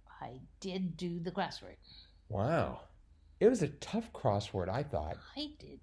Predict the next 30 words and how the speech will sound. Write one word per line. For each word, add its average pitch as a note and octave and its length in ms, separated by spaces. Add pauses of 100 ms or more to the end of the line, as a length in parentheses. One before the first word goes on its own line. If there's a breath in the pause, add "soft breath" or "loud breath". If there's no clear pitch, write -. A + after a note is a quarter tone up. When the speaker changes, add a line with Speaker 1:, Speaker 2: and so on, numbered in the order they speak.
(120)
Speaker 1:
too. C#4+ 840
Speaker 2:
You F#3+ 240
did C#3+ 260
it A2+ 220
in B2 220
almost E3+ 420
exactly B2+ 560
the A2+ 100
same A2 280
time G#2+ 260
as F#2+ 140
me, A#2 160
which F#2+ 200
means A#2 220
it B2+ 100
was G#2+ 140
incredibly G2 540
hard. - 260 (400 soft breath)
Speaker 1:
It's E3+ 200
a, D#3 180
it's E3 260
a E3 140
longer A3 400
than F#3+ 220
I D3+ 140
usually F#3 560
take - 280
on C3+ 160
a - 80
Wednesday. C3+ 680